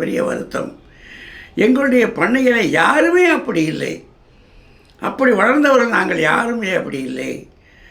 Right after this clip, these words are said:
ஏன் இந்த தவறான கருத்து வந்தது? அதற்கு இத்தனை ஆர்ப்பாட்டம் வேறு இருக்கிறது என்பதை பார்க்கிற போது நட்பை விட பகைமை மேலோங்கி இருப்பதை காண்கிறேன். இது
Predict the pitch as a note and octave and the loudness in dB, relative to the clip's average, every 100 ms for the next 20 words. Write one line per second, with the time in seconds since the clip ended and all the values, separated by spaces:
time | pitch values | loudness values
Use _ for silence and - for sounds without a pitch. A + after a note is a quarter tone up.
0 | - - - F3+ A#3 C4+ B3+ A#3 G#3+ F#3 | -20 -20 -4 4 6 6 2 0 -2 -2
1 | G3 G3+ F#3+ F3+ F#3 F3+ F3+ D#3 D#3+ E3+ | 0 0 -2 -4 -4 -4 -4 -4 -2 -2
2 | F#3+ F#3+ - _ - - - - A3+ B3+ | -2 -6 -14 _ -20 -20 -20 -6 0 2
3 | B3 A#3 D#3+ D#3+ C#4+ D4 A#3+ G3 B3+ C#4+ | 2 0 0 2 2 4 4 4 2 0
4 | C#4 C4 B3+ A#3 A3+ G#3+ G#3 G#3+ G#3+ G3+ | -2 2 2 4 2 0 -4 -6 -6 -6
5 | F3+ - - - F#3 F3 - - G2+ G2+ | -8 -4 -6 -6 -6 -6 -6 -6 -6 -8
6 | - _ - - - - - - F3+ F#3 | -12 _ -20 -20 -20 -20 -18 -2 -2 0
7 | A3+ B3+ G#3 F#3 C#3+ C#3+ - - - _ | 0 0 2 2 0 0 -8 -18 -20 _
8 | _ D#3 F#3 A3 A3 E3+ F#3+ F#3+ F3 D#3+ | _ -2 2 2 0 0 0 -2 -2 -2
9 | - - D3 - C#3 C#3 B2 A#2 - - | -4 -6 -6 -6 -6 -4 -6 -6 -8 -12
10 | _ _ _ _ - - _ - F3+ F3+ | _ _ _ _ -20 -20 _ -6 -2 -2